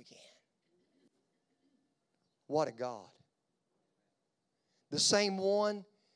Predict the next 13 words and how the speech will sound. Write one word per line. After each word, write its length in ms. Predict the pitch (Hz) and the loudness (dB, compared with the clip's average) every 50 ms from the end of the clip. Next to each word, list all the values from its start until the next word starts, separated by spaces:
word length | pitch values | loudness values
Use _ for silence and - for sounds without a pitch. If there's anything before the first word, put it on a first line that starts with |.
| _ _ _ _ _ _ | _ _ _ _ _ _
that 180 | 139 156 156 - | 0 0 0 2
came 320 | - 180 190 190 196 190 | 2 2 4 4 2 0
from 200 | - 185 180 165 | 0 -2 -2 0
heaven, 380 | 151 196 196 175 151 139 127 107 95 _ _ _ _ _ _ _ _ _ _ _ _ _ _ _ _ _ _ _ _ _ _ _ _ _ _ _ _ _ | 0 0 0 0 -2 -8 -14 -14 -16 _ _ _ _ _ _ _ _ _ _ _ _ _ _ _ _ _ _ _ _ _ _ _ _ _ _ _ _ _
but 140 | 127 135 139 | -4 -2 0
he 80 | 139 | 0
went 300 | 127 131 151 160 147 - | 0 0 -2 -4 -4 -6
to 100 | - 139 | -12 -10
the 100 | 131 127 | -10 -10
heart 300 | 113 104 - 151 147 147 | -10 -6 -6 -6 -4 -4
of 80 | 147 151 | -8 -8
the 160 | 143 147 147 | -10 -8 -8
earth. 320 | 143 135 123 110 95 - | -8 -10 -10 -12 -16 -20